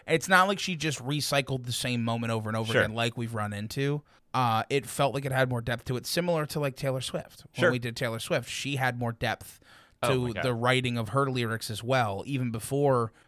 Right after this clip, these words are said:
Speaker 1: you know, her more recent work, where it
Speaker 2: Sure.
Speaker 1: was like, she's writing about similar broken heart stuff, but it sounds different.
Speaker 2: Now, what do we expect on the next album? Because she got divorced this year. Is it gonna be twenty-one all over again?
Speaker 1: I mean,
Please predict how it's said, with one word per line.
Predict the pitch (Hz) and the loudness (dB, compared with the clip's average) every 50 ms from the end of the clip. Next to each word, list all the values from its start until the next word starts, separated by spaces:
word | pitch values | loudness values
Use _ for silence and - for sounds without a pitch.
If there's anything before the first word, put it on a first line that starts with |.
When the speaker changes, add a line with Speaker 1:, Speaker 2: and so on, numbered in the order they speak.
| _ - | _ -6
Speaker 1:
you | 123 127 | -4 -2
know, | 127 110 107 | -2 -2 -2
her | 107 127 123 | 0 0 0
more | 120 113 104 113 | 0 0 -2 -2
recent | 123 143 135 - - 92 92 | -4 -4 -4 -4 -4 -4 -6
work, | 107 101 95 - - | -6 -6 -6 -6 -6
where | 113 107 107 | -4 -4 -2
it | 104 | 0
Speaker 2:
Sure. | 120 | 0
Speaker 1:
was | 101 87 - 117 | 0 0 0 -4
like, | 101 101 92 - - _ _ _ _ _ | -6 -6 -6 -10 -14 _ _ _ _ _
she's | - - - 190 156 - | -10 -6 -4 -4 -2 2
writing | 151 151 - 170 170 156 | 6 6 6 6 4 0
about | 147 143 123 107 - | 0 0 -2 -2 -2
similar | - - 147 139 131 123 123 113 | -4 -2 -2 -2 -2 -2 -4 -2
broken | 107 113 113 - 101 104 | -2 -2 -4 -4 -4 0
heart | 135 147 143 - | 0 0 0 0
stuff, | - - 110 104 - - | -2 -6 -6 -6 -6 -4
but | - 117 110 | -4 -4 -4
it | 107 - - | -4 -6 -8
sounds | - - - - 120 120 123 120 120 117 110 110 104 - - - _ - - | -8 -6 -4 -2 0 0 0 0 0 0 -2 -4 -8 -10 -14 -18 _ -16 -10
different. | - 113 101 - - - - - _ _ _ - | -8 -8 -8 -8 -12 -18 -20 -20 _ _ _ -6
Speaker 2:
Now, | 113 107 113 120 110 92 76 76 80 - _ _ _ _ - 95 | -2 2 4 4 4 4 2 -2 -8 -18 _ _ _ _ -12 -2
what | 98 110 120 120 | 2 2 2 2
do | - 139 | 0 -4
we | 123 123 107 | -4 -2 -2
expect | 104 101 - - - - 104 92 90 - - - _ _ - | -2 -4 -4 -6 -2 0 2 2 0 -2 -8 -20 _ _ -6
on | 92 90 90 87 | -6 -4 -4 -4
the | 87 | -4
next | 87 90 85 - - - | -4 -4 -4 -4 0 2
album? | 104 104 104 92 85 82 | 4 4 4 4 0 -4
Because | 80 87 - - 90 80 | -8 -8 -6 -4 -6 -4
she | - - 95 | -4 -4 0
got | 82 87 82 - | 2 2 2 2
divorced | - 101 78 90 107 131 135 127 - | -2 -6 -2 0 2 2 2 0 -2
this | 101 92 82 - - | -4 -4 -4 -4 -6
year. | 85 78 78 76 71 - - - - - _ _ - | -6 -4 -4 -4 -6 -8 -12 -20 -20 -20 _ _ 4
Is | 143 139 120 | 4 6 6
it | 131 - | 4 2
gonna | 127 123 120 117 | 2 2 2 2
be | 113 113 | 0 0
twenty-one | - - 117 113 113 110 110 107 107 104 98 | -2 0 -2 0 0 0 0 0 0 2 4
all | 95 95 95 95 | 4 2 4 4
over | 98 95 82 82 82 80 | 2 2 0 0 -4 -6
again? | 80 78 73 73 71 - _ - - - - - - _ _ _ _ - - | -6 -6 -8 -10 -10 -14 _ -20 -20 -20 -20 -20 -20 _ _ _ _ -4 2
Speaker 1:
I | 135 143 | 2 2
mean, | 143 139 139 135 135 139 | 4 4 2 2 2 0